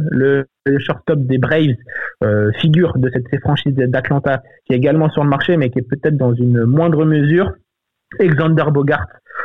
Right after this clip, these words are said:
euh, le shortstop des Boston Red Sox, qui est lui aussi sur le marché.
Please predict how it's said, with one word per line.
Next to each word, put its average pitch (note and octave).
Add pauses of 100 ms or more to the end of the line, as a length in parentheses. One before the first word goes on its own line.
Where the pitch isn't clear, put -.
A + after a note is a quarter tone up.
(160)
euh, A2
le C#3+
shortstop D3+
des B2+
Boston B2
Red A#2
Sox, C3
qui A2+
est -
lui C3+
aussi D#3
sur C#3+
le B2
marché. D3+